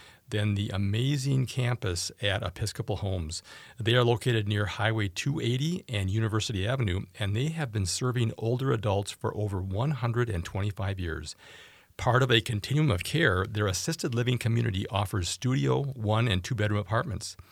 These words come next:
Services are provided by a compassionate care team who get to know you and what you like and become like a second family. Stay as busy as you want by attending art or exercise classes, joining singing groups, or attending prayer and worship services.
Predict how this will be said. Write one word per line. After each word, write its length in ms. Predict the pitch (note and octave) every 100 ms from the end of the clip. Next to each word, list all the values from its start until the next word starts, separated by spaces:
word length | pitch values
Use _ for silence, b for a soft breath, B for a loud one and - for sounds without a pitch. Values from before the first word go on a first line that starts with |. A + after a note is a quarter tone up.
| B B B
Services 600 | - - D3+ G3 D#3+ G#2+
are 80 | G2+
provided 440 | A#2 G2 F#2+ G2+
by 120 | F#2 F#2
a 120 | F2+
compassionate 1080 | - F2 - - A2+ C3 C3+ C#3+ C#3 C3+ -
care 320 | - G#2+ G#2+
team 400 | - F2+ E2 E2 b b b
who 120 | -
get 180 | B2 E3
to 80 | D3+
know 140 | C3+
you 460 | B2+ A#2+ E3 G2 G2+ G#2
and 220 | G#2 G#2+
what 160 | A2
you 180 | G2 D3+
like 460 | D#3 F#2 F#2 - - -
and 160 | A2
become 320 | G#2+ - C3+
like 140 | A#2+ G#2+
a 40 |
second 300 | - G#2 F#2+
family. 460 | E2+ G#2 B2 E2+ G#2+ _ B B B B B -
Stay 320 | - C#3 B2
as 140 | G2+
busy 500 | F#2+ A#2+ B2 E3 -
as 160 | B2 C3+
you 80 | D#3
want 320 | G#2 F#2+ G2+
by 100 | F#2+
attending 420 | F2+ - G2+ G2+ -
art 300 | G#2+ C3+ C#3
or 140 | A2+
exercise 440 | G2+ - A2 G#2+ G2+
classes, 580 | - G#2 G2 A2+ A2 - b b
joining 380 | G2+ A2+ G#2+ G2
singing 320 | - B2+ C3+
groups, 420 | A2+ C3 C3+ - -
or 140 | G#2+ G2+
attending 340 | - A2+ A2+
prayer 300 | - A#2 B2+
and 120 | B2+
worship 280 | A#2 - -
services. 560 | A2 F2+ F2 D#2 D2